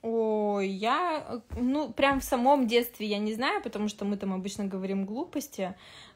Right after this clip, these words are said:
А вот когда мне было двенадцать, я хотела быть врачом. Но я не знаю, почему так, потому что, ну, вот я вот сейчас, если бы мне сказали: "Рит, ты будешь врачом", я бы сказала, "Да ну нафиг".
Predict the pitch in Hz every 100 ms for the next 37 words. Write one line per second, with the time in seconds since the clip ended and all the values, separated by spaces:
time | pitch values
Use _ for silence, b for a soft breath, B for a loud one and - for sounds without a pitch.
0 | - - 208 240 269 - 254 226 226 240
1 | 254 254 226 233 247 240 226 220 202 208
2 | 220 226 247 415 494 294 214 202 214 262
3 | 240 - 202 196 196 214 208 208 208 -
4 | 175 170 185 - _ _ _ - 226 226
5 | 240 240 247 254 240 233 226 202 202 -
6 | 226 214 208 226 - 269 214 214 226 -
7 | - - - 226 214 190 185 196 190 196
8 | 202 196 - 208 - 208 196 185 185 180
9 | 185 185 185 190 214 226 196 185 180 175
10 | 185 - 185 180 180 196 226 302 185 180
11 | 190 175 175 175 175 175 330 254 196 -